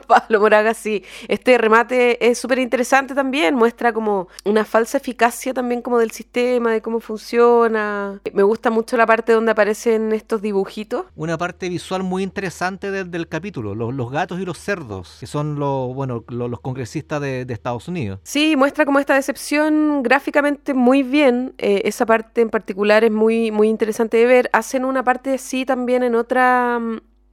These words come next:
Speaker 1: eh, también con el Congreso, con otros monitos, más adelante, no me acuerdo en qué capítulo. Pero también es, es, es entretenido y también la parte de los discursos es como bien entretenida y como muestran también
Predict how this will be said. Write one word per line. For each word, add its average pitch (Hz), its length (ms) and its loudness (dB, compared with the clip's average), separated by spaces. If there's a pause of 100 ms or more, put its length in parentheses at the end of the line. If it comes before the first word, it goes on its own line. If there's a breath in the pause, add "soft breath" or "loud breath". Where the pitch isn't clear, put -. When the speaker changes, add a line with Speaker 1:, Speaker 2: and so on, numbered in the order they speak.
(120)
Speaker 1:
eh, 190 200 -4
también 196 260 0
con 233 140 2
el 233 100 0
Congreso, 240 540 2
con 220 140 0
otros 226 200 -8
monitos, 226 440 -6
más 196 180 -4
adelante, 202 420 -2
no 180 60 -4
me 196 80 -6
acuerdo 185 240 -8
en 196 80 -8
qué 104 80 -14
capítulo. 170 360 -14 (220)
Pero 185 140 0
también 190 280 4
es, 214 160 4
es, 226 220 2
es 226 160 -2
entretenido 226 640 0
y 277 40 -4
también 208 280 0
la 214 80 4
parte 226 240 2
de 220 40 0
los 220 120 0
discursos 208 440 -4
es 214 60 -10
como 202 380 -2
bien 196 200 -2
entretenida 208 680 -4
y 202 60 -8
como 190 200 -6
muestran 196 400 -6
también 190 400 -8